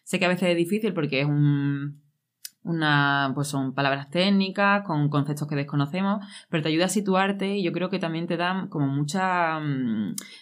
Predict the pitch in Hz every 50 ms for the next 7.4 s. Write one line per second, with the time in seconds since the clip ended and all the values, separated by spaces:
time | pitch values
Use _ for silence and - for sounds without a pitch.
0 | - - - 151 151 147 156 151 151 202 202 165 160 156 - 147 147 - - 170
1 | 180 165 139 120 - 160 151 143 147 151 147 - 175 185 190 185 - 170 - 160
2 | 143 139 151 165 170 147 143 143 143 139 139 - 143 135 139 143 160 160 170 170
3 | - - 160 151 156 156 165 175 - 202 196 196 - - - - - 160 151 147
4 | 147 147 147 139 135 143 147 151 165 156 - 170 165 170 170 160 160 156 156 165
5 | 156 160 160 165 156 - 170 160 160 160 - 156 151 156 160 175 196 208 - -
6 | 151 147 147 151 135 135 135 135 180 170 147 147 139 139 143 135 135 135 - -
7 | - - - - - - -